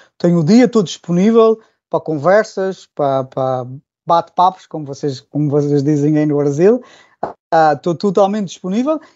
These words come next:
e estou disponível cá. Eu tenho uma agenda preenchida a nível de trabalho, mas, mas, eh, tenho gosto em, em me sentar de vez em quando para conversas como esta. Ah, ah, o meu e-mail, ah,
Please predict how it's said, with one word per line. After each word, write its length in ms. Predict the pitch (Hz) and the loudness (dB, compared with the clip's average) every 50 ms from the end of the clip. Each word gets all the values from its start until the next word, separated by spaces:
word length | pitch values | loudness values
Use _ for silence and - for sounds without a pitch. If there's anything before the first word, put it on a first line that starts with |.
| _ - | _ 0
e 80 | 254 | 0
estou 280 | 320 - 392 392 392 403 | 2 2 2 2 2 0
disponível 440 | - - - 226 233 262 233 240 214 | -6 -6 -4 -2 0 2 2 2 0
cá. 300 | - - 247 247 214 165 | 2 0 0 0 0 0
Eu 320 | 147 143 139 135 135 135 131 | -2 -4 -6 -8 -10 -10 -8
tenho 220 | - 165 165 175 175 | -6 -6 -6 -4 -4
uma 160 | 175 175 170 | -2 -2 -2
agenda 300 | 160 156 185 175 170 165 | 0 -2 -2 0 0 -2
preenchida 540 | 165 165 156 160 160 156 - 180 156 165 156 | -2 -2 -4 -4 -4 -4 -2 -2 0 0 0
a 60 | 156 | 0
nível 300 | 156 160 160 147 151 143 | -2 -4 -4 -4 -4 -6
de 60 | 120 | -8
trabalho, 440 | - 139 139 127 139 165 214 233 214 | -8 -10 -6 -2 0 0 0 0 -2
mas, 280 | 185 165 151 147 - - _ _ _ _ _ _ _ | -4 -4 -4 -6 -8 -10 _ _ _ _ _ _ _
mas, 400 | - 143 139 143 135 127 127 127 | -2 0 0 0 0 -2 -2 -2
eh, 420 | 139 139 135 135 135 131 131 123 123 127 - _ _ _ _ _ _ _ | 0 2 4 4 4 2 0 -2 -4 -10 -16 _ _ _ _ _ _ _
tenho 220 | - 165 165 160 | 0 0 0 0
gosto 320 | 143 165 180 175 - - | 0 0 -2 -2 -2 -4
em, 180 | 156 147 143 151 - | -6 -4 -6 -8 -10
em 120 | 156 143 139 | -10 -10 -10
me 100 | 139 131 | -10 -10
sentar 420 | - - 143 135 127 147 143 135 | -8 -8 -6 -4 -2 -2 -2 -2
de 60 | 127 | -2
vez 160 | 131 135 123 | -6 -6 -6
em 80 | 135 131 | -6 -6
quando 220 | 123 147 143 143 | -4 -4 -4 -4
para 100 | 135 139 | -4 -6
conversas 440 | 120 - 131 127 139 127 - 135 117 | -6 -4 -2 -2 -2 -2 -4 -6 -8
como 300 | - - 127 127 127 135 | -6 -8 -6 -4 -2 0
esta. 400 | 156 160 - - - 165 165 160 _ _ _ _ _ _ _ _ | 0 -2 -2 -2 0 0 0 -2 _ _ _ _ _ _ _ _
Ah, 460 | - 139 131 127 127 127 123 123 120 123 127 - _ _ _ _ _ - | -2 0 0 0 0 0 -2 -4 -6 -8 -14 -20 _ _ _ _ _ -4
ah, 200 | 170 160 139 131 127 - _ _ _ _ _ _ _ _ _ | -2 0 0 -2 -4 -8 _ _ _ _ _ _ _ _ _
o 80 | - 156 | -6 -4
meu 260 | 156 160 170 170 170 | 0 2 2 4 4
e-mail, 560 | 165 160 151 147 151 165 175 180 180 185 185 - _ _ _ _ _ _ - | 4 2 2 0 2 2 2 2 2 0 -4 -8 _ _ _ _ _ _ -8
ah, 520 | - 131 123 123 123 123 123 123 123 123 | -6 -4 -4 -4 -4 -4 -4 -4 -6 -6